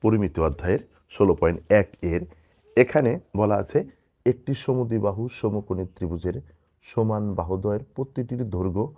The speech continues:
ছয় সেন্টিমিটার, ত্রিভুজটির ক্ষেত্রফল কত বর্গ সেন্টিমিটার? ঠিক আছে বন্ধুরা, তাহলে সমকোণী ত্রিভুজের ক্ষেত্রে আমরা ক্ষেত্রফলটা জানি কি? হাফ গুণন ভূমি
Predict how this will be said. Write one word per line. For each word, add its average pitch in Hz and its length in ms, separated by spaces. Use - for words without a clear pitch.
ছয় 95 180
সেন্টিমিটার, 78 400
ত্রিভুজটির 123 420
ক্ষেত্রফল 90 400
কত 104 200
বর্গ 78 140
সেন্টিমিটার? 80 400
ঠিক 143 140
আছে 147 140
বন্ধুরা, 92 200
তাহলে 131 220
সমকোণী 143 420
ত্রিভুজের 120 400
ক্ষেত্রে 107 280
আমরা 101 160
ক্ষেত্রফলটা 104 560
জানি 92 260
কি? 151 80
হাফ 95 260
গুণন 101 220
ভূমি 95 180